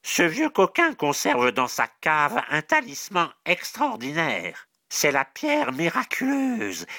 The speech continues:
avec laquelle on peut avoir tout ce que l'on désire. Malheureusement,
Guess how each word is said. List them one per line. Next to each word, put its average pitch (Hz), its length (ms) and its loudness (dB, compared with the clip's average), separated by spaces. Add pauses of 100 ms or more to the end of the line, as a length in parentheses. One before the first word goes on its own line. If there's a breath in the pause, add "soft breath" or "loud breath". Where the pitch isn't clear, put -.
avec 120 320 0
laquelle 131 420 -4
on 95 80 -2
peut 110 160 0
avoir 120 360 0
tout 277 200 -6
ce - 140 -2
que 127 160 0
l'on 180 220 2
désire. 107 840 -4 (400)
Malheureusement, 254 720 2